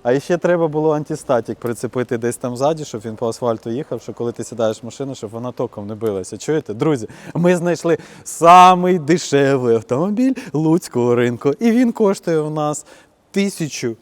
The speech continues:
п'ятсот доларів. Тисячу п'ятсот доларів. Пробіг у цього автомобіля сорок одна тисяча п'ятсот сорок п'ять кілометрів. До речі, навіть тут не гниле, чую, що тут не гниле.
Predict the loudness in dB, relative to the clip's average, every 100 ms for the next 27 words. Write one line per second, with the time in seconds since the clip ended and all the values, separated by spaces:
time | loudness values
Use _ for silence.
0 | -8 -2 0 0 -4 -4 -4 -6 _ _
1 | -14 -2 0 0 -4 _ -8 -2 -2 -2
2 | -8 -16 -14 -12 -14 -16 -20 _ _ _
3 | _ _ _ _ _ _ _ _ _ _
4 | _ -2 -2 -4 -6 -6 -6 -4 -2 0
5 | 0 0 -4 0 2 2 0 -2 -2 -2
6 | -2 -4 -6 -6 -6 -4 0 2 0 -2
7 | -6 -8 -8 -8 -8 -10 -10 -6 -4 -4
8 | -6 -6 -8 -10 -6 -4 -4 -8 _ -10
9 | -4 -2 -2 -8 -20 -20 -8 -4 -2 -2
10 | -4 -4 -6 -6 -8 -10 -8 -4 -4 -4
11 | -6 -6 -6 -6 -8 -6 -6 -4 -2 -2
12 | -2 -6 -6 -6 -6 -6 -6 -6 -6 -4
13 | -4